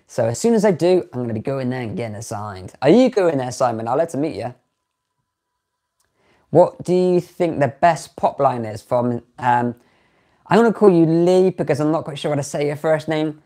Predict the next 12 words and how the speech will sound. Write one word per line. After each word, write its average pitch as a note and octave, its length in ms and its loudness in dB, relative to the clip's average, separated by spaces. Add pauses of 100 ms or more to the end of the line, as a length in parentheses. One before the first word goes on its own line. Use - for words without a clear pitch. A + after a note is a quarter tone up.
(160)
Um, A#2 340 -2 (280)
Ptolemy F3 640 2
Lee, F3 300 0
I F3 40 -2
think F3 220 -4
it E3+ 80 -4
is. F3 260 0 (380)
Uh, A#2+ 180 0
best - 380 -2
Funko F#3 280 -2
Pop F3 200 -4
line, D3+ 500 2